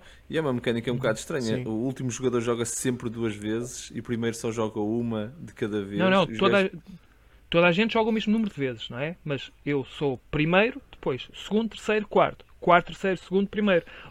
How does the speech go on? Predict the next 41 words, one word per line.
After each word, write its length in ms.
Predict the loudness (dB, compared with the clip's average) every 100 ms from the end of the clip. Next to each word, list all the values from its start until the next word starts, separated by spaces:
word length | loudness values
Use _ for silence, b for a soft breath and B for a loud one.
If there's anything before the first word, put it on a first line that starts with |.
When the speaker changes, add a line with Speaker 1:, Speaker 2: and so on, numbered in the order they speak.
| -10
Speaker 3:
Ou 80 |
seja, 240 | 0 0 2
o 100 | -2
tempo 280 | 2 2 2
que 80 | 0
demora 580 | 2 6 6 4 4 4
a 40 |
voltar 440 | 4 2 6 6 6
a 40 |
jogada 380 | 2 2 4 2
a 40 |
mim, 280 | 0 -4 -8 b b b b b b -20 -6
é 220 | 0 2 0 -4
pá, 120 | -4 0
é 80 |
uma 180 | 2 4
Speaker 1:
Não, 40 | 4
Speaker 3:
seca 340 | 2 4 4 4
Speaker 1:
quando 80 |
Speaker 3:
enorme. 460 | 2 4 2 2 -4 -6
Speaker 1:
Certo, 240 | -4 -4 -6
mas 160 | -6 -4
quando 140 | -2
eu 60 | -2
digo 140 | -2
joga 200 | 0 0
duas 140 | 0 -2
vezes, 280 | -4 -6 -4
que 120 | -4
é, 120 | -4
joga 300 | -2 -2 -2
duas 320 | -2 -2 -2 -4
vezes 240 | -6 -4 -6
seguidas 420 | -8 -6 -4 -4
sempre. 400 | 0 0 0 -8
Quer 120 | -8
dizer, 100 | -6 -4
ele 60 |
tem 160 | -4 -2
a 40 | -2
habilidade 640 | -2 -2 0 0 -2 -4